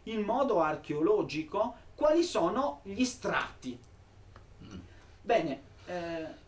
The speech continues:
Speaker 1: abbiamo altri due ambiti, e cioè i documenti giuridici, che sono certamente antichi, molto antichi, ma nella forma in cui li abbiamo attualmente, ecco,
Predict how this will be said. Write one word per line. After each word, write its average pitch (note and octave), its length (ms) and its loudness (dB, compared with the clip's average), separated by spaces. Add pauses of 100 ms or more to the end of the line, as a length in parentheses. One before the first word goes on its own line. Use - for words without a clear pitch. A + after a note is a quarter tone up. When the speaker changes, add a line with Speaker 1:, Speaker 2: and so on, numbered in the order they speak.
(300)
Speaker 1:
abbiamo A3 560 2
altri F3+ 460 0
due F#3+ 560 2
ambiti, E3 720 -4
e F3+ 140 -4
cioè F3 180 0
i D#3 100 2
documenti D3+ 560 -4
giuridici, D#3+ 840 -8
che D3+ 100 -10
sono A#3 300 -6
certamente E3 680 -6 (280)
antichi, B2 680 -14 (520)
molto C3 320 -10
antichi, A2+ 580 -12 (340)
ma A#3 400 2 (420)
nella G3 400 0
forma D#3+ 640 0
in D3 160 -8
cui G3 200 -6
li D#3 100 -2
abbiamo D#3 440 -2
attualmente, F#3+ 960 -4 (120)
ecco, - 440 -12